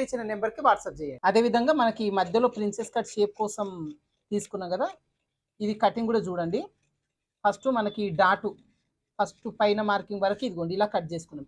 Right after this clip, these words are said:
ఈ పీస్ని పక్కన పెట్టుకుందాం. ఇప్పుడు ఈ పీస్లో ఈ చంక వైపున డాట్ ఏదైతే ఉందో డాట్తో పాటుగా కటింగ్ అనేది తీసేసుకుంటూ ఇదిగోండి ఇట్లా వస్తుంది. మనకు వెడల్పు ఎంత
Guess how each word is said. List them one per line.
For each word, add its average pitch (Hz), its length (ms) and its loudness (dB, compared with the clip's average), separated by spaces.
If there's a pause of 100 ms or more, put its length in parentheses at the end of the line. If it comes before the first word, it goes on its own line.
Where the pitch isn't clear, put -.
ఈ 202 120 -4
పీస్ని 214 340 -6
పక్కన 185 260 -6
పెట్టుకుందాం. 165 460 -6 (440)
ఇప్పుడు 220 220 0
ఈ 220 180 2
పీస్లో 214 420 -2 (520)
ఈ 208 120 0 (200)
చంక 214 280 2
వైపున 254 320 4 (120)
డాట్ 196 340 4 (120)
ఏదైతే 208 360 4
ఉందో 202 180 2 (120)
డాట్తో 190 440 4 (120)
పాటుగా 202 380 4
కటింగ్ 214 400 0
అనేది 208 180 -4
తీసేసుకుంటూ 196 760 -6 (1300)
ఇదిగోండి 165 260 -10
ఇట్లా 170 220 -2
వస్తుంది. 156 460 -6 (1500)
మనకు 226 260 -2 (160)
వెడల్పు 220 360 0
ఎంత 202 160 -4